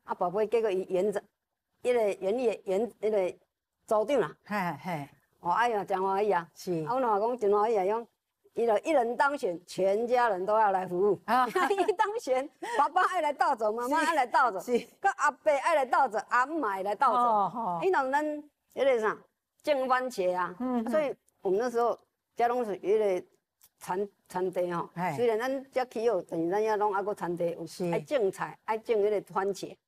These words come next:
Speaker 2: 嘿。
Speaker 1: 啊，所以种了一千六百多株的那个，迄个番茄吼，
Speaker 2: 嗯，
Speaker 1: 啊，所以爱顾。啊，所以逐个阮讲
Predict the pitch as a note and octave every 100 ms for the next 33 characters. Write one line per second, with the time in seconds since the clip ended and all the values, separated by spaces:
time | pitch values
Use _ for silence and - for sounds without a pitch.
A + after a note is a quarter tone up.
0 | _ F3+ E3+ D3 D#3+ A#3 C4 A#3 - _
1 | _ _ _ _ D4 B3+ - A#3 A3 A3
2 | F#3+ F3+ G3+ G3+ G3+ G3+ F#3 E3 F#3 F3+
3 | F3 E3 E3 - _ _ F#3 F#3 E3+ F3+
4 | F3+ F3+ D3+ C#3+ - G3+ G3 F3 F#3+ F3
5 | G3+ - - - _ _ _ _ - A4
6 | - _ _ A3 A3+ - - _ _ _
7 | _ - F#3 G3+ A3+ A#3